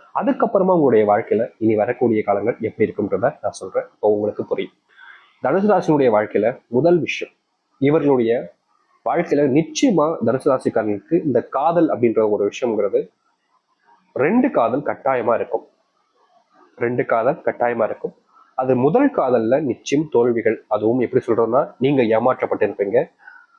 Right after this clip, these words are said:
அந்த ஒரு பையனா இருக்கலாம், இல்ல பெண்ணா இருக்கலாம். உங்களுடைய வாழ்க்கையில நீங்க யாரை விரும்புனீங்களோ, யார் மேல பயங்கரமா அன்பையும் காதலையும் வச்சீங்களோ, அவர்கள் உங்களை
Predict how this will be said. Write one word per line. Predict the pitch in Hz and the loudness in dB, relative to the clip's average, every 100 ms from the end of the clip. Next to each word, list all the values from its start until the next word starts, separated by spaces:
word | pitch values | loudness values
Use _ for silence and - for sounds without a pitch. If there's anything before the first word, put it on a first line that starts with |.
| _ _ _ 123 | _ _ _ -6
அந்த | 123 120 | -2 0
ஒரு | 113 117 | 0 0
பையனா | 120 147 139 | 0 2 2
இருக்கலாம், | 117 113 117 117 | 0 -2 0 0
இல்ல | 117 120 | 2 2
பெண்ணா | 120 123 | 2 0
இருக்கலாம். | 113 101 101 - 123 | 0 0 -2 -2 -2
உங்களுடைய | 160 220 220 156 117 104 | 0 2 2 4 2 2
வாழ்க்கையில | 113 - 120 110 | 0 0 0 0
நீங்க | 104 101 | 0 2
யாரை | 101 123 123 | 2 2 0
விரும்புனீங்களோ, | 110 113 107 98 101 - 107 | -2 -2 -4 -2 -2 -2 0
யார் | 107 117 123 | 0 0 0
மேல | 131 127 | -2 0
பயங்கரமா | 113 107 110 113 101 | 0 -2 -2 -2 -2
அன்பையும் | 107 113 113 113 - | -4 -2 -2 -2 -4
காதலையும் | 107 107 107 101 | -4 -2 -4 -6
வச்சீங்களோ, | - 104 107 - _ - - _ 120 | -8 -10 -8 -10 _ -20 -20 _ -6
அவர்கள் | 147 233 156 147 127 | -2 0 0 0 0
உங்களை | 113 | 0